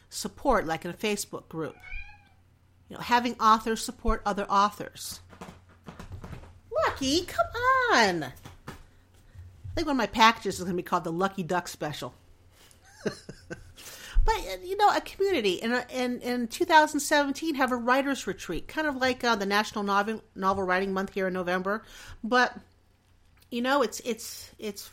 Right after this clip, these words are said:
for a weekend. And it's a writer's retreat, and it's on a beach,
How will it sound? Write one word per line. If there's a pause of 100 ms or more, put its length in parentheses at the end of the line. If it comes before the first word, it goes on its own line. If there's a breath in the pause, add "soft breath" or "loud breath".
(120)
for
a
weekend. (800 loud breath)
And
it's
a
writer's
retreat, (100)
and
it's
on
a
beach,